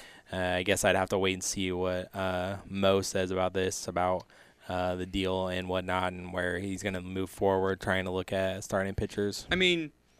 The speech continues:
Speaker 2: you're not, obviously you're not trading Wainwright.
Speaker 1: Nope.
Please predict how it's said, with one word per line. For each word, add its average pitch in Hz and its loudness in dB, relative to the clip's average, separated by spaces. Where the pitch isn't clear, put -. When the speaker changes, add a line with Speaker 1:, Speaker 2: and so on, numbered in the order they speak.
Speaker 2:
you're 135 0
not, 160 2
obviously 156 2
you're 147 -2
not 131 2
trading 123 2
Wainwright. 85 -2
Speaker 1:
Nope. 98 -6